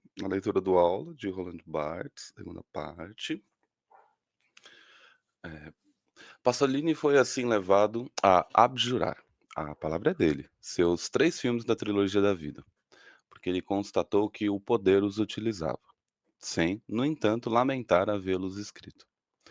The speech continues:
"Penso", diz ele num texto póstumo, "que antes da ação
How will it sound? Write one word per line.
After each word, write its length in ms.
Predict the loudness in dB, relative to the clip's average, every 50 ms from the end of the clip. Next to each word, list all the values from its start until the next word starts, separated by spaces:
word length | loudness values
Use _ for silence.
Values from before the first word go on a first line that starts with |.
| -20 -20 -20 -20 -20 -20 _ _ _ _ _ _ _ _ _ _ _ _ _ _ _ _ _
"Penso", 480 | _ 4 4 4 2 -2 -4 -10 -12 -14 -16 _ _ _
diz 320 | -8 -6 -6 -6 -2 0
ele 200 | 2 2 2 0
num 160 | -4 -8 -8 -10
texto 360 | -8 -10 -12 -12 -12 -18 -20
póstumo, 520 | -10 -8 -6 -6 -6 -8 -12 _ -20 -20 -20 -20 _ _
"que 180 | -12 -8 -8 -8 -8 -8 -12 -12 _ _ -20 -20 -20 _ _ _
antes 500 | 0 2 2 2 0 -2 -4 -4 -4 2
da 200 | 6 8 8 8
ação 520 | 8 4 -2 -4 0 2 2 2 0 -2